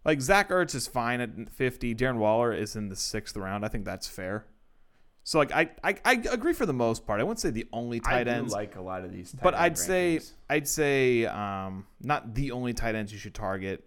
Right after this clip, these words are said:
Speaker 1: but I'd say the primary tight ends you should target, and
Speaker 2: I
Speaker 1: maybe add one or
Speaker 2: this
Speaker 1: two.
Speaker 2: is, can you just tell me what the A D P for Gronk is?
Speaker 1: Gronk, it, it shouldn't be a number, but it's <laughs> a sixth round pick.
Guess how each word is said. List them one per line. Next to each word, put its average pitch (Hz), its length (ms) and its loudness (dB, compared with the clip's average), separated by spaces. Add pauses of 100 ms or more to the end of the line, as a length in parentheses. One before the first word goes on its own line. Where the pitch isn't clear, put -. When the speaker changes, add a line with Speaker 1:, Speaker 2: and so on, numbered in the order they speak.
(240)
Speaker 1:
but 117 60 2
I'd 110 200 0
say 117 220 0
the 98 160 -6
primary 95 580 -6
tight 92 260 -8
ends 82 220 -12
you 98 100 -14
should - 200 -18
target, - 500 -14
and 113 140 -2
Speaker 2:
I - 20 0
Speaker 1:
maybe 101 180 -4
add 92 200 -4
one 90 240 -10
or - 20 -8
Speaker 2:
this 139 320 -6
Speaker 1:
two. 160 60 -6
Speaker 2:
is, 123 320 -8
can 139 180 -6
you 196 120 -6
just 170 200 -14
tell 151 80 -8
me 131 140 -6
what 120 180 -6
the 117 80 -6
A 98 120 -8
D 107 100 -8
P 107 160 -10
for 101 160 -10
Gronk 95 260 -8
is? 104 220 -12 (200)
Speaker 1:
Gronk, 104 540 -2
it, - 80 -12 (960)
it 117 140 -2
shouldn't 113 420 -2
be 110 240 0
a 95 60 0
number, 90 400 -10 (240)
but 92 340 -2 (460)
it's - 240 6 (260)
<laughs> - 260 -12
a - 80 -4
sixth - 360 0
round - 240 -4
pick. - 380 -4